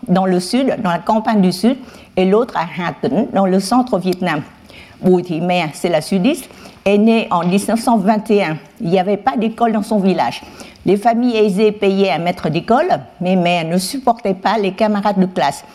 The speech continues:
des fils de riches, mal élevés et polissons, dit-elle. Ce, ce fut donc sa mère qui fut chargée de son instruction. Mais sa mère était occupée par les travaux ménagers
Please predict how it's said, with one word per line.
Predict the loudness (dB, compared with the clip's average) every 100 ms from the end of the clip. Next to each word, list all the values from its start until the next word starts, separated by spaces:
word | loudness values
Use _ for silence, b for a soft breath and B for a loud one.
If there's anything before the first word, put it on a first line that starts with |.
| B 0
des | 0
fils | 2 -2 0
de | 0
riches, | 2 0 0 -2
mal | 0 2
élevés | 2 2 0 0
et |
polissons, | -2 0 2 0 -2 -4 -6 -6
dit-elle. | -4 0 -2 -2 -10 B B B
Ce, | -6 0 2 2
ce | 0 0
fut | 2 2
donc | 4 2
sa | 2 0
mère | 0 0 -2 -2 -2
qui | -2
fut | 0 0
chargée | 0 0 2
de | 2
son | 2 2
instruction. | 2 0 -4 -6 -2 -2 -2 B B B B
Mais | 0
sa | 2 2
mère | 2 0
était | 0 0 2
occupée | 2 0 0 2 2
par | 2
les | -2
travaux | -2 -2 -2 -4
ménagers | -4 -2 0 0 0 -6